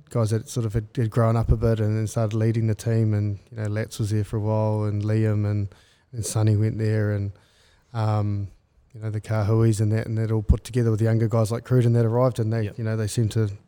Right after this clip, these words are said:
Speaker 1: play really well under those, under that group. And then, um, I think, yeah, getting back to their roots a little bit around what being a chief was and, and all that stuff, and, um, I suppose just a different spin on it with, with Gats being there this year, but hopefully they can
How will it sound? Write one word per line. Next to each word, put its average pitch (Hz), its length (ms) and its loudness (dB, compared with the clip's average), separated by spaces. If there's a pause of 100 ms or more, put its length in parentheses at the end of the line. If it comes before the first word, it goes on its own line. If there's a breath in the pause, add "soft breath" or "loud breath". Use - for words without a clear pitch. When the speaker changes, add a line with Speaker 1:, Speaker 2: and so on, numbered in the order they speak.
Speaker 1:
play 113 180 0
really 107 200 0
well 113 180 2
under 110 180 2
those, 107 460 -2 (560 soft breath)
under 117 140 4
that 113 160 2
group. 139 280 8
And 117 140 4
then, 113 260 0 (460 soft breath)
um, 113 280 2
I 113 40 0
think, 113 200 -2
yeah, 113 200 2
getting 107 240 0
back 110 160 -4
to - 80 -18
their 107 120 -4
roots 110 220 -4
a 123 60 -6
little 110 160 0
bit 110 140 0
around 104 460 -2 (140)
what 123 160 -14
being 110 160 -2
a 104 60 -2
chief 110 320 -4
was 107 280 -2
and, 101 140 -4
and 104 180 -6
all 104 100 -4
that 110 140 -6
stuff, - 380 -8
and, 101 220 -4 (640 soft breath)
um, 104 400 -4 (160)
I 117 60 -8
suppose 104 260 -2
just - 160 -8
a 110 60 -6
different 104 260 -8
spin 117 240 -2
on 117 120 2
it 110 100 -2
with, 110 320 -8
with 113 160 -8
Gats 123 240 -4
being 123 240 6
there 120 140 8
this 120 240 0
year, 120 260 2 (340)
but - 160 -6
hopefully 110 360 -4
they 101 180 -2
can 104 320 -2